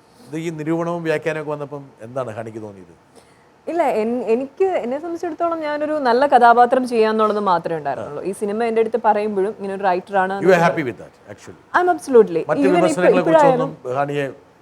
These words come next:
Speaker 1: ഹണിയെ ബേജാറാക്കിയില്ല?
Speaker 2: ഇല്ല, ഞാൻ അത് ചെയ്യുന്ന സമയത്ത് എനിക്ക് അങ്ങനെയുള്ള നമ്മൾ കോൺഷ്യസ് ആയിട്ട്, "അയ്യോ, ഞാൻ ഇങ്ങനെ ഡയലോഗ് പറയും", ഡയലോഗ് നന്നായി പറയാന്നുള്ള, അല്ലെങ്കിൽ നല്ല ക-, കഥാപാത്രം നന്നായി ചെയ്യാന്നുള്ളത് മാത്രമേ ഉണ്ടായിരുന്നുള്ളൂ.
Speaker 1: ആ.
Speaker 2: അല്ലാതെ പടം കണ്ടിറങ്ങി, ആ,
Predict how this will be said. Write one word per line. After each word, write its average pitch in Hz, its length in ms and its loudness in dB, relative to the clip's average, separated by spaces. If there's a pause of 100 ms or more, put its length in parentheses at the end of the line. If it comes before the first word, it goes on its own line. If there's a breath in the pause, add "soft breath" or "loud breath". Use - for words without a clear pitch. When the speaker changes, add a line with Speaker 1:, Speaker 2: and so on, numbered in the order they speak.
(120)
Speaker 1:
ഹണിയെ 143 180 -2
ബേജാറാക്കിയില്ല? 127 720 -2
Speaker 2:
ഇല്ല, 339 180 0
ഞാൻ 277 220 0
അത് 330 120 0
ചെയ്യുന്ന 311 380 0
സമയത്ത് 311 300 -2
എനിക്ക് 320 160 2
അങ്ങനെയുള്ള 311 640 2 (340 loud breath)
നമ്മൾ 277 240 2
കോൺഷ്യസ് 285 500 0
ആയിട്ട്, 285 160 2
"അയ്യോ, 285 140 2
ഞാൻ 285 160 0
ഇങ്ങനെ 277 260 0
ഡയലോഗ് 262 360 4
പറയും", 247 320 4 (220)
ഡയലോഗ് 277 400 4
നന്നായി 285 340 -2
പറയാന്നുള്ള, 262 560 2
അല്ലെങ്കിൽ 254 320 -2
നല്ല 254 60 -2
ക-, 214 400 -2
കഥാപാത്രം 247 480 6
നന്നായി 254 220 2
ചെയ്യാന്നുള്ളത് 254 600 0
മാത്രമേ 277 360 2
ഉണ്ടായിരുന്നുള്ളൂ. 160 460 -2
Speaker 1:
ആ. - 20 -4
Speaker 2:
അല്ലാതെ 196 400 0 (960 soft breath)
പടം 247 240 2
കണ്ടിറങ്ങി, 285 720 4 (600)
ആ, 175 40 0